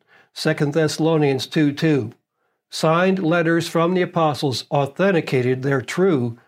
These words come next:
representatives. In Romans sixteen, Paul greets several brethren in this capital city.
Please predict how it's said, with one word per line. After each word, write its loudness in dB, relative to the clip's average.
representatives. -2
In 2
Romans 2
sixteen, -2
Paul 2
greets -2
several 0
brethren 0
in -2
this -2
capital -2
city. -2